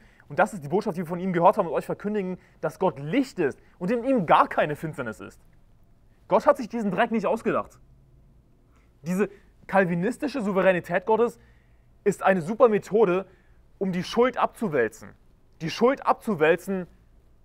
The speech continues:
auf Gott. Weil Gott hat ja alles vorherbestimmt. Hat Gott alles gemacht? Nein, du hast diese Sünde begangen.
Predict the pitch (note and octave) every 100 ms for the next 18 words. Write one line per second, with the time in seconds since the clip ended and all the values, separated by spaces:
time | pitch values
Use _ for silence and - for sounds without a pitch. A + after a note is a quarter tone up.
0 | _ - D3+ - C#3 - _ _ _ _
1 | _ - C#3+ E3 F3 D#3+ D#3 D#3 - D3+
2 | D3+ B2 F#2+ F#2 _ _ _ _ - D#3
3 | F#3 F3+ E3 D#3 - D3 C3+ - _ _
4 | _ _ _ _ _ - D3 B2 _ _
5 | _ _ _ B2 A2 F#3 F#3 A2+ - -
6 | G#2+ B2 A2 A2+ G#2 G2 F#2 F2+